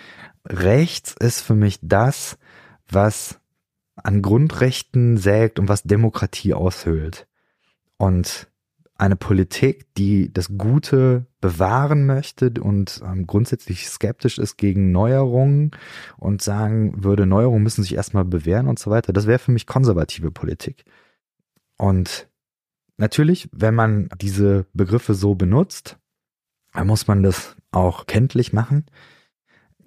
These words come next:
Ich habe das Gefühl, dass das aber für die öffentliche Kommunikation in Deutschland eigentlich auch klar ist.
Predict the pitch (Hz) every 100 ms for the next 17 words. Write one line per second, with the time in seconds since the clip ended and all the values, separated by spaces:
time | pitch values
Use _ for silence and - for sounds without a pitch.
0 | _ - 95 120 139 131 - 110 - 120
1 | 127 117 113 107 - - _ - 98 120
2 | - 110 107 107 104 104 - - - -
3 | 104 104 104 101 101 - _ _ _ -
4 | _ - 196 - - 143 135 120 101 -
5 | 110 104 98 95 - 113 107 95 90 110
6 | - 98 98 - 110 120 90 - 95 -
7 | - - 87 113 - - -